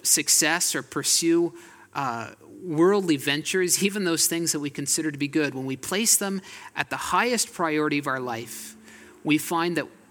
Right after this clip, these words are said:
like those who are trying to save their lives in the gospel rings, we end up losing ourselves to it. True worship transforms, and this is the adventure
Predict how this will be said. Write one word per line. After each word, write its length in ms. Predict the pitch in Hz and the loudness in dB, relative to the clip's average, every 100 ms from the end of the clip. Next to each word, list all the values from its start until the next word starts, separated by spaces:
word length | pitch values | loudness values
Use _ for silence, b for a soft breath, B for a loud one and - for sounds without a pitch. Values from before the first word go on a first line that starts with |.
| _ _ _ - | _ _ _ -4
like 260 | 143 156 | -4 0
those 240 | 160 165 160 | 2 2 2
who 80 | |
are 20 | 156 | -2
trying 220 | 165 143 | -2 0
to 60 | |
save 380 | 135 - 151 160 | 2 2 2 0
their 160 | 147 143 | 0 -2
lives 460 | 139 147 165 165 | 0 0 0 -2
in 60 | 143 | -2
the 60 | 139 | -2
gospel 440 | 135 143 - 156 | -2 -2 -2 -2
rings, 280 | 151 180 - | -2 -2 -4
we 80 | 147 | -4
end 140 | 165 | -4
up 140 | 160 - b b | -6 -12 b b
losing 400 | 151 160 185 190 | 4 4 6 0
ourselves 540 | 160 147 - 147 143 - | 0 0 -2 -2 -4 -8
to 200 | - 113 | -8 -12
it. 260 | - - _ - | -14 -18 _ -6
True 280 | - 202 208 | -2 0 2
worship 360 | 190 - 151 | 0 0 -6
transforms, 1040 | - 139 135 135 - 127 113 107 - - - B B | -6 -6 -6 -6 -8 -8 -8 -8 -8 -8 -10 B B
and 140 | 143 | 0
this 140 | 175 185 | 2 2
is 100 | 165 | 2
the 140 | 160 | 2
adventure 600 | 143 135 139 139 143 131 | 0 -2 -4 -4 -6 -6